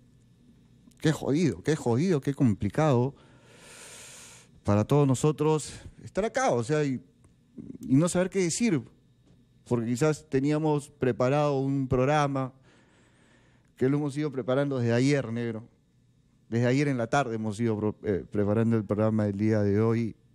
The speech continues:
Hoy en la mañana también hemos estado haciendo algún tipo de coordinaciones. Obviamente no podemos hacer un programa normal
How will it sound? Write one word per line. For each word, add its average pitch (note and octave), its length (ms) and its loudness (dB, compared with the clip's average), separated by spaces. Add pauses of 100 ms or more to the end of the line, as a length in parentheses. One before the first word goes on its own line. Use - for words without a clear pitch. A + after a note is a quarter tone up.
(360)
Hoy A2+ 240 0
en A2 80 0
la G#2 60 0
mañana G#2 360 -2
también G#2+ 480 0
hemos G2+ 240 -6
estado G2+ 460 -4 (840)
haciendo G#2 340 2
algún A2 200 2
tipo G#2+ 220 0
de - 40 -2
coordinaciones. A#2 880 0 (920)
Obviamente G#2+ 640 2
no B2 300 4
podemos F#2 400 -6
hacer F#2+ 200 -10
un G2+ 140 -4
programa F#2 380 2
normal G2 440 2